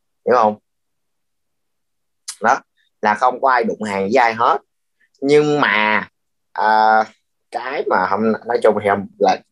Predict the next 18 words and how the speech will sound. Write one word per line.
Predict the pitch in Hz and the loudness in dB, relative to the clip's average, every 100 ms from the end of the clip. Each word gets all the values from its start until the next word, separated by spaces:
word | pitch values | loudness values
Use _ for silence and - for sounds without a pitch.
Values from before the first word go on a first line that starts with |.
| _ | _
nói | 104 143 160 | -2 -2 2
chung | 127 110 | 2 4
là | |
như | 104 107 | 2 4
vậy | 101 | 2
nè, | 98 95 | 2 0
thì | 101 92 87 - _ _ _ | 0 0 0 -6 _ _ _
đáng | 120 143 | 0 2
lý | 151 175 | 2 4
ra, | 131 120 127 139 147 _ _ | 4 6 4 2 -2 _ _
mọi | 98 104 | -4 -2
người | 104 | -2
biết | 143 | 0
sao | 135 | 0
không, | 123 113 | 0 0
là | 104 | 0
đáng | 117 | 0
lý | 135 | -2